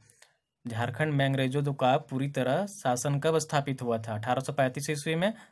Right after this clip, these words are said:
अठारह सौ बयालीस ईस्वी में, अठारह सौ सैंतीस ईस्वी में, अठारह सौ तीस ईस्वी में। आपको सही आंसर बताना है, जल्दी से बताइए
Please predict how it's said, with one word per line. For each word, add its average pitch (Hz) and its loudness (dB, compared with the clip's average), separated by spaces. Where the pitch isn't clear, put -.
अठारह 131 0
सौ 139 -2
बयालीस 135 2
ईस्वी 156 -2
में, 190 0
अठारह 131 2
सौ 147 0
सैंतीस 143 0
ईस्वी 151 -4
में, 175 0
अठारह 135 0
सौ 202 -6
तीस 143 -4
ईस्वी 123 -6
में। 104 -4
आपको 135 -4
सही 143 2
आंसर 147 2
बताना 143 2
है, 165 0
जल्दी 135 0
से 143 0
बताइए 139 0